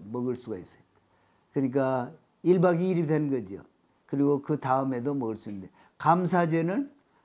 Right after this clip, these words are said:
감사제로 가지고 온, 어, 그런 그 가축들. 그래서 그것은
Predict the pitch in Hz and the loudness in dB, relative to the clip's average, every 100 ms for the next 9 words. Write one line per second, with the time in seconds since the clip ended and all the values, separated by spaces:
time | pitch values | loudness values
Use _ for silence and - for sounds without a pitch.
0 | _ _ - 156 175 165 175 165 170 165 | _ _ 2 2 2 2 2 2 2 2
1 | 160 - 147 143 147 147 156 147 151 196 | 0 0 -4 -2 -2 2 2 2 0 -2
2 | 226 - _ _ - 113 120 - _ _ | -6 -10 _ _ -12 -6 -6 -8 _ _
3 | _ _ _ - 131 127 120 120 147 151 | _ _ _ -4 -2 -2 -2 -4 -4 -4
4 | - 127 - 92 - _ _ _ _ _ | -6 -6 -6 -8 -10 _ _ _ _ _
5 | - 156 139 147 - 170 185 185 202 269 | 2 2 4 0 2 4 4 4 2 0